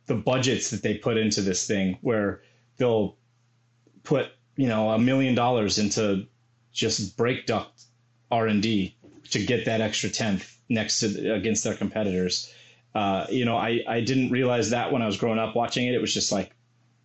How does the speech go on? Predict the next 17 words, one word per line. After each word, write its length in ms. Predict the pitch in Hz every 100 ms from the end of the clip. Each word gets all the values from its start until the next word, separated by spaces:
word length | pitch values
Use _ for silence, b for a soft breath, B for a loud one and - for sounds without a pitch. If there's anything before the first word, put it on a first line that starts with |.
| -
they 80 | 117
all 240 | 123 120
kinda 200 | 123 120
look 200 | 117 113
the 60 | 113
same 440 | - 120 117 117 - _ -
with 140 | 113
the 100 | 113
exception 380 | 104 - 110 -
of 40 | 107
the 120 | 92
paint 200 | 113 113
scheme 460 | - 113 107 107 - _ _ _ _ _
for 120 | - 113
the 100 | 110
most 320 | 104 107 -
part. 340 | 117 113 -